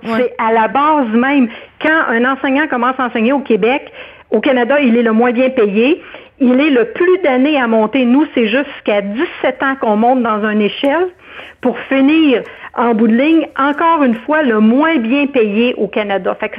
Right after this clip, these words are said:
Speaker 2: c'est plus qu'une question d'échelon. C'est du début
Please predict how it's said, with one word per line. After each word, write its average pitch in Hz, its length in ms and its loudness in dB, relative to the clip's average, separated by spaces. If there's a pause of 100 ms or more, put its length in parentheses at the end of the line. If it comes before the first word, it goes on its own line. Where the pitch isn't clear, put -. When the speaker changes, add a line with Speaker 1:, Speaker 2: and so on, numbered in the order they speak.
Speaker 2:
c'est 226 120 0
plus 285 260 -2
qu'une 220 160 0
question 220 460 -4 (320)
d'échelon. 214 640 -2 (400)
C'est 240 240 0
du 202 320 -2
début 254 480 2